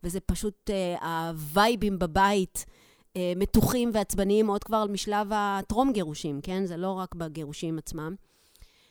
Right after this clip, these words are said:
הילדים חווים את הכאב של ההורים. הילדים ח-, ללא מילים,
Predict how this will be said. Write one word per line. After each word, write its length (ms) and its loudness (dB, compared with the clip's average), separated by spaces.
הילדים 500 4
חווים 580 0
את 100 -2
הכאב 360 -4
של 200 0
ההורים. 420 0
הילדים 480 2
ח-, 140 0
ללא 300 8
מילים, 440 2